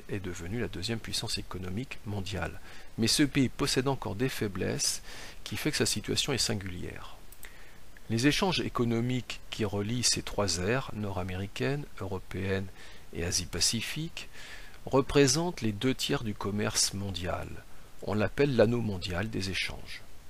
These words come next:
La Russie est l'héritière de l'ancienne U R S S disparue en mille neuf cent quatre-vingt-onze. Ce pays est passé finalement du stade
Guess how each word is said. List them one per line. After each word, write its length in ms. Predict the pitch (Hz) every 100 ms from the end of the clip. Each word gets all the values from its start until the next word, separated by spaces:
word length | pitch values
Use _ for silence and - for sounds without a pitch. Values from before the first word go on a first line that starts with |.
| - - - - - - - - -
La 140 | 113 110
Russie 320 | 139 - 160
est 80 | 117
l'héritière 640 | 110 107 - - 117 135
de 100 | 117
l'ancienne 440 | 104 104 - 110
U 100 | 104
R 80 | 95
S 220 | 92 -
S 240 | 120 120 -
disparue 560 | 117 - - 101 120
en 80 | 104
mille 160 | 95 101
neuf 120 | 95
cent 160 | - 107
quatre-vingt-onze. 880 | 101 - 98 95 - 98 78 76 - - - - - - - -
Ce 200 | - -
pays 300 | 98 120 143
est 60 | 104
passé 360 | - 90 139
finalement 460 | 120 - 90 107 120
du 140 | 101
stade 400 | 92 - 107 98